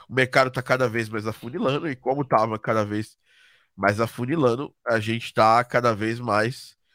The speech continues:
é, tendo uma, um filtro no mercado de pessoas melhores trabalhando, e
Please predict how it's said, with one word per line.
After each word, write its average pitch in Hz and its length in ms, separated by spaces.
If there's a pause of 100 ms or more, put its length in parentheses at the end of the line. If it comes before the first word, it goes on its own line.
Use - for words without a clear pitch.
(340)
é, 95 160
tendo 113 1040
uma, 107 540 (500)
um 147 140
filtro 160 560
no 110 100
mercado 110 520
de 110 180
pessoas - 720 (440)
melhores 117 520
trabalhando, 131 680
e 120 440